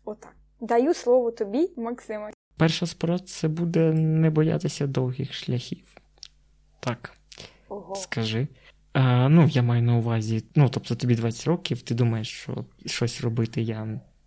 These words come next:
Speaker 2: боюся почати, боюся його продовжити, тому що це дуже багато, але насправді, а, тобі тільки воно так здається і немає найкращого часу щось почати, ніж почати це зараз. Тому не треба ніколи боятись довгих шляхів і починати все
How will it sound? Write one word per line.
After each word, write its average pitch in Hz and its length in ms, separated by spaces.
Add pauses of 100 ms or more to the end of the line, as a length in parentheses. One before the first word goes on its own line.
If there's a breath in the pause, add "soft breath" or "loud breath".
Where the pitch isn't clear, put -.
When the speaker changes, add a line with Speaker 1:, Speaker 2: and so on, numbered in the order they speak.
(180)
Speaker 2:
боюся 120 480
почати, 143 560
боюся 117 380
його 117 140
продовжити, 160 500
тому 139 200
що 135 200 (420 soft breath)
це - 120
дуже 135 220
багато, 127 420
але 113 200
насправді, 117 640 (420 soft breath)
а, 120 300 (240)
тобі 120 220
тільки 117 500 (120)
воно 113 160
так 117 180
здається 117 520
і - 20
немає 117 360
найкращого 117 640
часу - 420 (400)
щось - 280
почати, 139 640
ніж 117 220
почати 123 500
це 123 140
зараз. 117 500 (260)
Тому 175 220
не 180 160
треба 180 240
ніколи 151 280
боятись 131 300
довгих 123 260
шляхів 156 420
і 127 160
починати 117 680
все 113 640